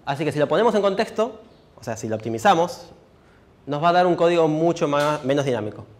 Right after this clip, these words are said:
Más, es esto, ya está. Eh, también va a de-, detectar código alcanzado, que es muy importante cuando uno usa librerías. Yo tengo una librería enorme, digamos, el S Q L Alchemy.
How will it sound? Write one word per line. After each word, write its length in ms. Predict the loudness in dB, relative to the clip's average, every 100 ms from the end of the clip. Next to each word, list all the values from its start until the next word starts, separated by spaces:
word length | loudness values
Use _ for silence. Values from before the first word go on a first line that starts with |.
| -14
Más, 180 | -14 -14 -20 -20 -20 -20 _ -20 -12
es 80 |
esto, 220 | -12 -12 -20 -20
ya 80 | -16
está. 160 | -14 -14 -18 -20 _ -20 _ _ -20 -20 -20 -20 -20 -20 -20 -6
Eh, 280 | -2 -2 0
también 260 | 2 4 6
va 120 | 6
a 80 | 6
de-, 160 | 2
detectar 760 | 2 2 2 2 2 0 -2 -6
código 260 | 0 4 4
alcanzado, 400 | 2 0 2 0
que 60 |
es 60 | 0
muy 100 | -2
importante 280 | -2 -2 -2
cuando 340 | -2 -2 -2
uno 200 | -4 -4
usa 220 | -4 -4
librerías. 640 | -2 -2 -4 -4 -8 -10 -20 -18
Yo 120 | -8
tengo 120 | -4
una 120 | -2 -2
librería 720 | -4 -4 -4 -6 -4 -2 0
enorme, 400 | 2 2 0 0
digamos, 340 | 0 0 -2
el 60 | -8
S 160 | -8
Q 80 | -8
L 160 | -4 -4
Alchemy. 460 | -2 -4 -6 -8